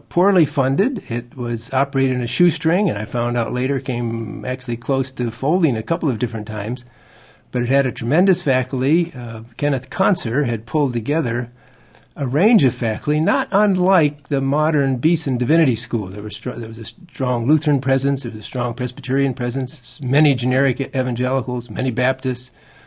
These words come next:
a few Methodists, quite a few representatives from overseas. I t-, had a two-year, uh, program in the history of Christianity that, uh, was, was a wonderful preparation for someone who'd never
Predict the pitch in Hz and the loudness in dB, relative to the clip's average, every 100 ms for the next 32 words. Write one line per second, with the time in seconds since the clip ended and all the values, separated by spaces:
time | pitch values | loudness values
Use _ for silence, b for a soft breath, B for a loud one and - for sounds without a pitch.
0 | b - - 143 139 127 131 135 131 - | b -20 0 4 4 2 2 0 -2 -6
1 | - - - 127 123 - 131 127 120 120 | -18 -20 -6 -2 -2 2 2 2 -2 -2
2 | 127 120 120 117 127 117 - 123 113 - | -2 0 -2 -2 -4 -4 -4 -4 -4 -4
3 | 123 120 120 b b b b b b b | -2 -2 -4 b b b b b b b
4 | - 156 156 147 135 123 120 - 233 165 | 2 4 4 2 2 0 0 2 6 6
5 | 127 120 123 123 110 - 156 127 120 117 | 6 2 -4 -6 -6 0 2 2 2 2
6 | 117 123 139 123 117 127 120 117 110 113 | 0 0 0 -2 -2 -2 -2 -4 -4 -4
7 | 110 131 120 120 117 - - 117 117 127 | -2 -2 -2 -4 -8 -12 -8 -6 -2 -2
8 | - 120 117 127 113 123 165 175 143 131 | -2 -4 -4 -6 -8 2 4 4 4 0
9 | 127 - _ 151 143 123 143 139 117 113 | -2 -6 _ -2 0 2 2 0 -4 -6
10 | - 127 123 113 117 127 117 | -2 -2 0 -2 0 -2 -2